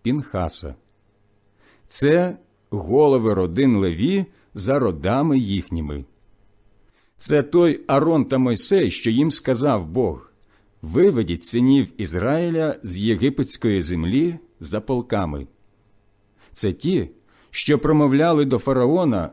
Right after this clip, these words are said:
єгипетського царя, щоб вивести синів Ізраїля з Єгипту. Мойсей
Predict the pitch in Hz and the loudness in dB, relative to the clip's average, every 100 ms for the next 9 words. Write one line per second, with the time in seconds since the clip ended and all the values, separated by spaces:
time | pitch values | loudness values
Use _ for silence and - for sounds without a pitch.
0 | - 95 117 95 160 147 - 151 131 - | -8 -4 -2 -2 -2 -2 -4 -2 -2 -2
1 | 117 151 131 80 - _ _ - - 139 | -2 0 -2 -6 -14 _ _ -10 -2 0
2 | 113 82 80 160 196 196 - 175 - 113 | 0 -4 0 2 2 0 -2 -4 -2 0
3 | 123 117 85 95 76 87 135 156 139 120 | 0 0 -4 -10 -6 -4 -2 0 0 -2
4 | 104 123 120 98 - 80 67 _ _ _ | -2 -2 -2 -4 -6 -12 -12 _ _ _
5 | _ _ _ _ _ 80 90 82 - 104 | _ _ _ _ _ -4 -2 -2 -4 -2
6 | 127 190 | -2 -2